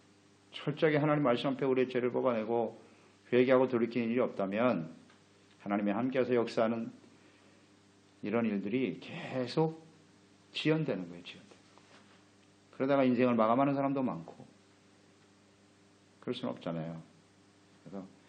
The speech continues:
오늘 쫓아내지 못하였더라 하나님 말씀 속에 우리는 끊임없이 영적 싸움을 싸우고 마지막 순간까지 승리하여 하나님과 함께 쓰임받는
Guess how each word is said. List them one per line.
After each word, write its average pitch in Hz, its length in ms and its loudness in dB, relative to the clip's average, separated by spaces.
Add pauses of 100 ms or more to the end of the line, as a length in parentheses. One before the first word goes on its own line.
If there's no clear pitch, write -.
(480)
오늘 90 160 -8
쫓아내지 117 400 -2
못하였더라 98 640 -4
하나님 107 340 -4
말씀 90 240 -8
속에 85 440 -10 (160)
우리는 87 260 -10 (100)
끊임없이 139 460 -2
영적 123 260 0
싸움을 107 300 -2
싸우고 95 560 -4 (440)
마지막 160 320 0
순간까지 131 440 2
승리하여 104 600 -2 (1080)
하나님과 98 420 -4
함께 87 220 -6
쓰임받는 107 800 -2